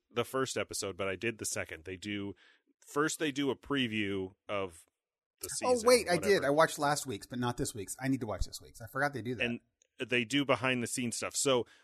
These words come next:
Speaker 2: Yeah.
Speaker 1: around the time where they show the dragon and the guy's like, "I found a buyer in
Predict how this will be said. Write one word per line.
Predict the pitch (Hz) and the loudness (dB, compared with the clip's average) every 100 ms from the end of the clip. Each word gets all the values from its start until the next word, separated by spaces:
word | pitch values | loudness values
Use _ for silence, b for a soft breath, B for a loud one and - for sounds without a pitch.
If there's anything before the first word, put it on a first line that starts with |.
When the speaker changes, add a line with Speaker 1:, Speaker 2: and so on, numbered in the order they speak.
| - | -14
Speaker 2:
Yeah. | 107 | -4
Speaker 1:
around | 117 113 143 175 | 0 2 2 0
the | 170 | -4
time | - 156 147 | -2 -2 0
where | 135 | 0
they | 117 110 | 0 0
show | - 120 110 | 0 -2 -2
the | 107 | -4
dragon | 107 107 107 123 123 | -2 -2 0 -2 -6
and | 104 | -8
the | 95 | -8
guy's | 95 95 107 | -8 -8 -4
like, | 98 92 - | -6 -6 -12
"I | 98 95 | -12 -8
found | 113 110 | -4 -4
a | 120 | -4
buyer | 123 123 117 98 95 92 _ | -2 0 0 -2 -6 -10 _
in | 107 104 | -12 -10